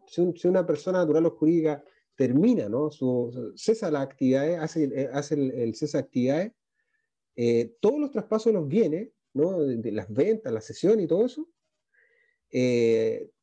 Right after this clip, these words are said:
tienen el carácter de fiador respecto a las obligaciones que, que ha adquirido y que afecten al vendedor, po. ¿Cachai? Por ejemplo, ahí en ese sentido, suponte tú que tú te querís escapar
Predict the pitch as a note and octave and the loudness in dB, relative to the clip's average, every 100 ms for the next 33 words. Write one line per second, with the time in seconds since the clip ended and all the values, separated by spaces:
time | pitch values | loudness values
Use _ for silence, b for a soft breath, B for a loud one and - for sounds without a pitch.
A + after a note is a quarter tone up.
0 | _ - G3+ A#3+ G#3 F3 - E3 F3+ F#3+ | _ 0 2 4 2 0 -4 -4 -2 -2
1 | E3 D3+ C#3+ C3+ A#2 D3 G#3 - C3+ C3+ | -2 -2 2 2 4 2 0 -4 -6 -4
2 | - - F#3 E3 C#3+ B2 - E3+ F3 D#3 | -4 0 2 4 2 0 0 -2 0 0
3 | D3 - _ _ _ D3 F3 - C#3 D3 | 0 -2 _ _ _ 0 0 -2 2 4
4 | E3+ E3+ A3+ - _ _ _ _ _ _ | 4 2 -2 -16 _ _ _ _ _ _
5 | _ A#2 A#2+ B2+ A2+ - A#3 A3+ G#3+ F#3 | _ -2 2 2 0 0 -2 0 -4 -4
6 | F3 F3 C4+ - - - _ _ _ _ | -4 -2 -2 -4 -20 -20 _ _ _ _
7 | _ _ _ _ - D3+ E3 D3+ D#3+ D#3 | _ _ _ _ -8 -4 -2 0 -2 0
8 | D#3+ C#3+ D#3+ E3+ D#3+ E3 C#3+ F3+ F3 E3 | 2 2 2 0 -2 -4 -4 0 0 0
9 | _ _ _ _ _ _ - C#3+ F3+ F#3 | _ _ _ _ _ _ -4 0 0 -2
10 | E3+ F#3+ G3 G3 _ _ _ _ _ - | -2 0 0 -2 _ _ _ _ _ -2
11 | B2+ B2 A#2 - D3+ D#3+ C3+ C#3 D3+ D#3+ | 2 2 0 2 2 2 2 2 4 4
12 | D3 C#3+ B2+ D3+ F#3+ | 2 0 -2 -2 -2